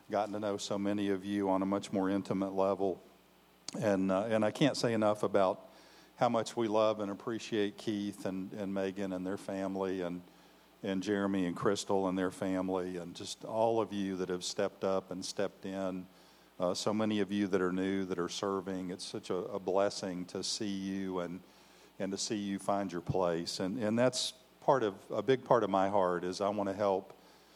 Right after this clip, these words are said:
everybody in the church find their place. You know, we're, as Ken said, we're all unique. We're all called with different giftings and different purpose.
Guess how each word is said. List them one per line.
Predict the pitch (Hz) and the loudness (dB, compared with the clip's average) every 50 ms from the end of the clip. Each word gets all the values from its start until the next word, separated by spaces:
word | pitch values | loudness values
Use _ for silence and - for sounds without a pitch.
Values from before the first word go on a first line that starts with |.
| - - - | -14 -2 -2
everybody | 113 113 123 113 117 117 110 110 104 | 0 2 2 4 4 4 4 4 2
in | 101 101 | 0 0
the | 98 90 | 0 -2
church | - - 113 101 95 92 - - | -2 -2 0 0 0 -2 -4 -4
find | - 107 101 101 101 95 | -2 0 0 0 0 -2
their | 95 | -2
place. | 90 - - 107 95 85 85 85 90 92 - - - | -4 -2 0 0 2 2 0 -2 -4 -6 -6 -8 -6
You | 92 | -6
know, | 90 92 | -6 -4
we're, | 87 87 98 104 104 | -4 -2 -4 -2 0
as | 98 95 - | -2 -2 -2
Ken | - - - 101 95 | -4 -4 -4 -4 -4
said, | - - 107 95 87 | -2 -2 -2 -2 -2
we're | 87 92 92 98 | 0 2 2 4
all | 101 107 | 4 2
unique. | 104 - 95 95 95 95 92 92 92 92 - | 0 -2 -6 -6 -4 -4 -4 -6 -6 -8 -8
We're | 98 92 92 | -6 -2 0
all | 92 95 | 0 -2
called | 92 - - 104 98 95 98 92 92 90 | -2 -2 0 2 2 2 2 0 -2 -4
with | 90 90 - - | -6 -10 -8 -4
different | - 98 - - 110 101 98 | -4 -4 -4 -4 -10 -8 -4
giftings | 98 98 95 92 - 92 92 92 92 85 98 | -2 -2 -2 -2 -4 -6 -4 -4 -4 -4 -4
and | 92 87 | -4 -4
different | 95 92 - 101 - - | -4 -6 -6 -8 -16 -14
purpose. | - - 101 101 - - 95 90 - - - - | -8 -4 -4 -4 -4 -4 -6 -6 -6 -6 -10 -10